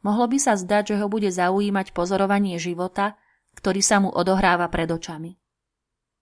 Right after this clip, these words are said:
Mama znechutene odfrkne a svoj modrooký pohľad zdvihne späť smerom ku mne. Mám pocit, že sa jej zreničky zúžili a zachveli.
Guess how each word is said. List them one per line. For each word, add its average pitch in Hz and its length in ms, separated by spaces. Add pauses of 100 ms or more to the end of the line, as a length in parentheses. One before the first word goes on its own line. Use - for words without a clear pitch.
(280)
Mama 233 320
znechutene 202 720
odfrkne - 640
a 175 140
svoj 180 260
modrooký 196 640
pohľad 185 560
zdvihne 180 400
späť - 480
smerom 165 320
ku 165 160
mne. 165 320 (760)
Mám 202 360
pocit, 208 320
že 190 160
sa 202 160
jej 190 160
zreničky 185 560
zúžili 180 480
a 175 80
zachveli. 170 640